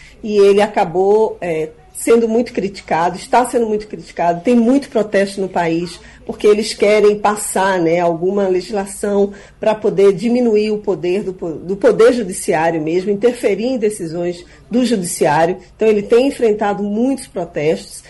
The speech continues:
E aí o Biden recebeu ontem o, o prim-, o, uma autoridade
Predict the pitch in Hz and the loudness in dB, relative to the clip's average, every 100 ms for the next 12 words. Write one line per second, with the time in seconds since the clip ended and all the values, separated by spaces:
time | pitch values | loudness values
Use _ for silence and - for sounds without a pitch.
0 | - - 254 240 247 302 233 214 226 233 | -20 -6 4 4 6 2 2 2 4 2
1 | 240 240 320 233 214 226 180 185 220 233 | 0 -2 -4 2 4 4 4 2 0 2
2 | 180 175 196 196 - - 196 180 190 180 | -2 0 -2 -4 -10 -6 -4 -4 -4 -8
3 | - 180 175 170 165 156 139 - - 208 | -4 -4 -2 -2 -2 -4 -8 -12 -8 0
4 | 220 220 247 247 165 170 190 202 170 | 2 4 2 2 -2 0 0 -2 -8